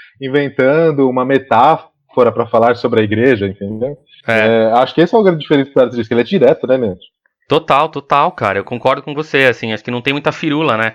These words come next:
Speaker 2: É o rock and roll, cara, eu acho que é, é, acho que esse, essa questão da banda tá um pouco, cara, revoltada com a gravadora e pelo momento político do país, assim, porque os integrantes da banda, eles são muito envolvidos com isso, assim, e acho que,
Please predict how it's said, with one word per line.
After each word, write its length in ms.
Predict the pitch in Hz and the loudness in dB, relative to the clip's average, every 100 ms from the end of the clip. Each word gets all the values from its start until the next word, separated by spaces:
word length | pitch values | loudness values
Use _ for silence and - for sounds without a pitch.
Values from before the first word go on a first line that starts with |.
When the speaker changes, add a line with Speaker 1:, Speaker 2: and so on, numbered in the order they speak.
| - - - | -10 -20 -6
Speaker 2:
É 80 | 180 | 0
o 40 | 190 | 0
rock 280 | 202 220 | 0 -2
and 60 | 170 | 0
roll, 240 | 156 190 | 0 0
cara, 220 | 190 117 117 | -2 -2 0
eu 80 | |
acho 120 | 123 - | -2 -2
que 80 | |
é, 140 | 151 139 - - - - 104 | -4 -4 -10 -20 -20 -8 -6
é, 140 | 107 | -4
acho 180 | 120 - | -6 -6
que 100 | 151 | -8
esse, 180 | - 160 | -8 -8
essa 220 | 127 - | -6 -6
questão 400 | - 165 - 151 | -6 -10 -6 -2
da 100 | 139 | -2
banda 300 | 127 123 120 | 0 -2 -2
tá 140 | 113 113 | -2 -6
um 80 | 110 | -4
pouco, 580 | 113 - 123 104 90 _ _ _ _ _ _ | -6 -4 -4 -4 -6 _ _ _ _ _ _
cara, 220 | - 113 | -4 -4
revoltada 540 | 101 117 120 107 120 123 | -4 -6 -6 -4 -4 -4
com 80 | 127 | -2
a 20 | |
gravadora 880 | 120 123 123 101 104 123 110 104 | -2 0 -2 0 0 2 2 0
e 40 | 101 | -2
pelo 240 | - 113 | -4 -4
momento 360 | 120 117 123 113 | -4 -6 -6 -6
político 420 | 135 120 120 123 | -6 -6 -8 -12
do 100 | 117 | -10
país, 480 | 117 120 107 117 113 | -4 -2 -2 -6 -6
assim, 380 | 107 - 117 127 _ - - | -8 -8 -10 -10 _ -20 -18
porque 180 | - - | -8 -4
os 60 | 151 | -4
integrantes 420 | 160 156 156 160 | -4 -2 -2 -2
da 160 | 147 143 | -4 -4
banda, 340 | 127 143 156 | -4 -2 0
eles 200 | 151 143 | 0 -4
são 300 | - 151 160 | -4 -4 -4
muito 680 | 151 135 131 131 131 117 98 _ - | -6 -6 -8 -6 -4 -4 -8 _ -10
envolvidos 600 | 120 123 131 117 131 139 | -4 0 2 0 -6 -8
com 200 | - 131 | -6 -4
isso, 300 | 113 104 - | -2 -4 -6
assim, 460 | 101 - 107 95 95 | -8 -6 -10 -10 -6
e 80 | 101 | -6
acho 180 | 107 - | -6 -6
que, 300 | 127 123 | -6 -6